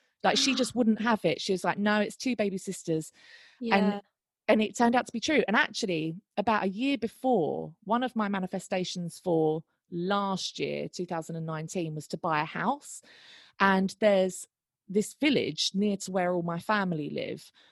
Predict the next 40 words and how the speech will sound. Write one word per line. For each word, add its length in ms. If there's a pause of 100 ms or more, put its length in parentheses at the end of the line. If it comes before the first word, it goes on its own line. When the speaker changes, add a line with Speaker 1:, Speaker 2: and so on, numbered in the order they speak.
(300)
Speaker 1:
And 300 (160)
it's 140
quite 260
an 60
expensive 640
village. 360
It's, 200
it's 200
really 240
nice. 320
It's 140
near 160
the 100
city. 400
So 120
you 80
get 160
country 420
life, 440
but 120
you 120
live 220
near 200
the 100
city. 540 (600)
And, 340
um, 480 (220)
one 320
day 240
we 140
were 100
driving 540
from 300
London 500
to 180
my 120
sister's, 440
which 180
is 120
a 180